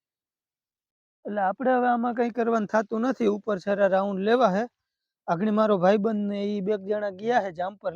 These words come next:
લેવા. એને કીધું છે, એક ભાઈ મને કીધું હતું ને કે રક્ષા અમૃતનું અને બ્લેક અમૃતનું, એ ભાઈને કીધું છે, ત્યાં મળે તો લેતા આવજો. બાકી જે આ ધોરિયાની પારી ભર વધારે ભેજ જળવાઈ રહ્યો ને, એમાં વધારે હુકારો છે.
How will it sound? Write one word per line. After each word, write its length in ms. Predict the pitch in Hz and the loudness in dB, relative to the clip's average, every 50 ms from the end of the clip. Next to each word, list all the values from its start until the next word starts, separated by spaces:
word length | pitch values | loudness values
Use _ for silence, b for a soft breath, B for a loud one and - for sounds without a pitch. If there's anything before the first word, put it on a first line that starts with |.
| 180 185 | -4 -4
લેવા. 280 | 202 214 196 190 202 226 _ _ _ _ _ _ _ _ - | -4 -2 -2 -4 -4 -6 _ _ _ _ _ _ _ _ -14
એને 180 | 277 208 202 202 180 | -10 -8 -8 -8 -6
કીધું 340 | 165 233 214 202 254 233 175 | -4 -4 -2 0 0 -2 0
છે, 80 | 202 226 | -2 -4
એક 80 | 214 175 | -4 -4
ભાઈ 260 | 160 180 190 202 208 | 0 2 2 2 2
મને 260 | 196 202 208 208 208 | -2 -4 -4 -4 -6
કીધું 280 | 180 214 208 185 240 240 | -4 -6 -6 -4 -6 -6
હતું 160 | 202 254 254 | -6 -8 -8
ને 80 | 240 233 | -8 -10
કે 120 | 196 233 190 | -8 -8 -6
રક્ષા 400 | 170 190 196 _ - - 208 196 196 | -4 -4 -6 _ -8 -6 -6 -6 -6
અમૃતનું 480 | 196 190 190 208 180 - 202 214 240 - _ _ _ _ _ _ _ - | -8 -10 -10 -10 -10 -10 -10 -10 -10 -12 _ _ _ _ _ _ _ -12
અને 160 | - 185 190 190 | -8 -6 -6 -6
બ્લેક 320 | 180 185 214 226 233 202 202 | -2 2 4 4 4 4 0
અમૃતનું, 480 | 185 180 165 160 165 160 - 196 220 - _ _ _ _ _ _ _ _ _ _ - | -4 -4 -6 -8 -10 -10 -10 -12 -12 -14 _ _ _ _ _ _ _ _ _ _ -12
એ 80 | 185 | -6
ભાઈને 320 | 165 165 202 214 220 208 196 | 0 2 2 2 2 0 -2
કીધું 340 | 180 277 285 220 202 208 160 | 0 0 0 2 2 2 0
છે, 80 | 165 | 0
ત્યાં 200 | 170 170 180 180 | -2 -2 -2 0
મળે 300 | 185 196 226 247 233 190 | 2 4 4 6 4 4
તો 140 | 165 - 208 | 2 2 2
લેતા 340 | 220 247 262 240 - 214 170 | 4 4 4 4 4 4 4
આવજો. 240 | 160 156 160 202 214 - _ _ _ _ _ _ _ _ _ _ _ _ - - | 4 4 0 -4 -8 -10 _ _ _ _ _ _ _ _ _ _ _ _ -4 0
બાકી 280 | 175 185 190 196 208 185 | 0 0 2 0 -4 -2
જે 160 | 190 214 214 | 2 4 4
આ 80 | 208 | 4
ધોરિયાની 560 | 185 160 196 208 220 226 226 226 214 202 180 - | 6 6 6 4 6 6 4 2 2 2 0 4
પારી 220 | 220 220 226 214 | 6 6 6 6
ભર 220 | 208 175 220 214 202 | 6 6 6 6 6
વધારે 340 | 202 208 190 214 214 208 202 | 6 6 6 6 6 6 4
ભેજ 220 | 165 175 208 214 185 180 | 4 6 4 4 6 6
જળવાઈ 320 | 220 233 247 247 254 254 | 4 4 6 6 6 6
રહ્યો 180 | 254 240 254 247 | 6 4 2 0
ને, 80 | 220 214 | 0 -2
એમાં 180 | 208 208 202 | -2 0 2
વધારે 320 | 202 214 196 220 220 202 185 | 2 4 4 4 2 2 0
હુકારો 420 | 160 185 180 - 202 170 165 170 | -4 -6 -10 -8 -6 -6 -4 -4
છે. 120 | 165 190 | -4 -6